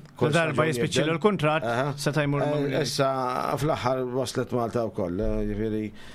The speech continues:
Speaker 1: eh, mhux xi ħaġa, eh, ma nafx tajba għal, għal clubs mhix tajba,
Speaker 2: Għax
Speaker 1: għal, però għal player hija tajba. Allura issa li ġara u x'inti jekk għandek player amateur xorta titħallsu.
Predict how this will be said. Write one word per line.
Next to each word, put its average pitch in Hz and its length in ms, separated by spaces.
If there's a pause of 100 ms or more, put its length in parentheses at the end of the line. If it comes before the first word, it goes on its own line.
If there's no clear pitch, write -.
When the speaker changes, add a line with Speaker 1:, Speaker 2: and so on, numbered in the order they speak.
(540)
Speaker 1:
eh, - 120 (1080)
mhux 139 200
xi - 180
ħaġa, 117 440 (180)
eh, - 600 (880)
ma 143 180
nafx 143 380
tajba 139 380 (140)
għal, 127 160 (160)
għal 143 240
clubs 170 280
mhix 156 140
tajba, 104 320 (100)
Speaker 2:
Għax 135 100
Speaker 1:
għal, 147 220
però 156 220
għal 160 200
player 131 280
hija 123 160
tajba. 92 380 (560)
Allura 156 480
issa 143 460
li 135 200
ġara 135 300
u 127 140
x'inti 135 340 (320)
jekk 143 180
għandek 139 180
player 131 220
amateur 139 480
xorta 117 320
titħallsu. 113 560